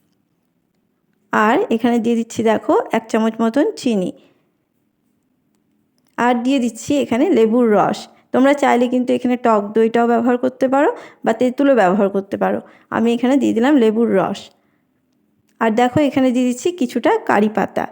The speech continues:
চাইলে কারি পাতাটা স্কিপ করতে পারো, কোনো অসুবিধা নেই। কারি পাতা ছাড়াও কিন্তু এই চাটনিটা ভালো লাগবে।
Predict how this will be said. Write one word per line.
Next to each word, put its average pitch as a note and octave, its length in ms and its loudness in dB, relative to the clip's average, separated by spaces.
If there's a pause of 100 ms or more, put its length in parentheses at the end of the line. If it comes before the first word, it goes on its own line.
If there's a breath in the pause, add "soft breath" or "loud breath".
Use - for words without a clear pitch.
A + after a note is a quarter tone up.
(1500 soft breath)
চাইলে C4+ 300 2
কারি A#3 220 2
পাতাটা B3+ 320 0
স্কিপ C4+ 380 -4
করতে A3 260 -2
পারো, A3 220 0
কোনো C4 240 -2
অসুবিধা A3 420 -2
নেই। C4 140 0
কারি A3+ 220 0
পাতা A3+ 240 -2
ছাড়াও G#3+ 360 0
কিন্তু B3 300 -4
এই C#4+ 120 2
চাটনিটা G3+ 520 -2
ভালো G3+ 280 2
লাগবে। - 360 -2